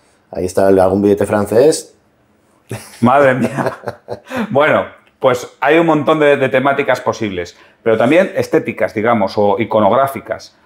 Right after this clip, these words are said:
Speaker 2: Pero también hay, eh, otras temáticas como la que comentaste antes, ¿no? Billetes emitidos por el American Banknote Company o por Bradbury, o por, digamos, estas, estas fábricas que serían, digamos, ya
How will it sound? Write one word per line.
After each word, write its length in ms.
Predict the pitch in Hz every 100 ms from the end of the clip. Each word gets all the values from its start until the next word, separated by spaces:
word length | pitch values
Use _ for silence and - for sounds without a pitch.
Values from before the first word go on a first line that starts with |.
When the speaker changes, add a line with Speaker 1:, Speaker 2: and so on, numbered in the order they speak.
| _
Speaker 2:
Pero 140 | - 110
también 320 | 113 110 143
hay, 320 | 156 165 -
eh, 720 | - 131 113 113 110 104 - _ _
otras 420 | 131 123 135 139
temáticas 640 | - 143 160 160 147 170 -
como 220 | 127 113
la 120 | 98
que 60 | 90
comentaste 520 | 95 95 113 117 -
antes, 280 | 156 107 104
¿no? 180 | 135 151
Billetes 420 | 113 107 120 139
emitidos 460 | 139 131 120 127 151
por 160 | 143
el 100 | 113
American 480 | 104 107 117 123 120
Banknote 300 | 110 110 95
Company 460 | - 131 110 82 82 _ - - - _ -
o 300 | 101 98 90
por 160 | 95
Bradbury, 500 | 104 135 117 90 85
o 60 | 85
por, 260 | - 92
digamos, 300 | 92 98 117
estas, 220 | - 127 -
estas 220 | 120 -
fábricas 340 | - 123 98 95
que 80 | 101
serían, 320 | - 104 110
digamos, 320 | 110 113 117
ya 340 | 113 120 -